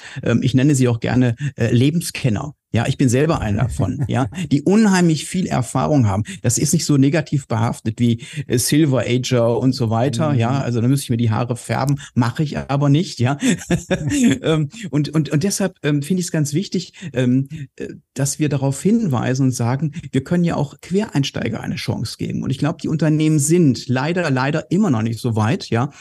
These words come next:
Speaker 1: Und ich sage immer, ähm, das ist ja so niederrheinisch, ich komme von Emmerich am Rhein, ähm, wo wir sagen, die müssen erstmal richtig gegen die Pumpe flitzen, die Unternehmen. Die müssen gar keinen mehr bekommen, dass sie überhaupt wach werden, dass sie auch mit einem Personal Branding entsprechend arbeiten, dass sie eine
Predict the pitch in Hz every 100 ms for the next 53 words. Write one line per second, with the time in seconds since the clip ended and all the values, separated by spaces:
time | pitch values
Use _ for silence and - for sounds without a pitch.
0 | - 147 139 - 143 180 175 170 175 -
1 | 175 143 131 127 131 135 156 147 147 135
2 | 131 127 180 165 143 147 143 131 139 131
3 | 127 110 110 123 139 139 135 - 110 107
4 | 120 160 160 - - 139 127 120 120 117
5 | 170 - 120 127 143 127 147 - 117 131
6 | 123 170 143 139 135 131 - 170 101 -
7 | 117 - 104 - 113 101 95 101 131 160
8 | 151 190 165 123 107 117 _ 131 131 143
9 | 143 143 143 135 143 135 143 - 104 -
10 | - - - 147 117 113 131 - 127 131
11 | 123 143 135 135 123 117 123 170 143 117
12 | - - 110 - 110 107 - 60 - -
13 | - - - 151 143 - 143 127 123 117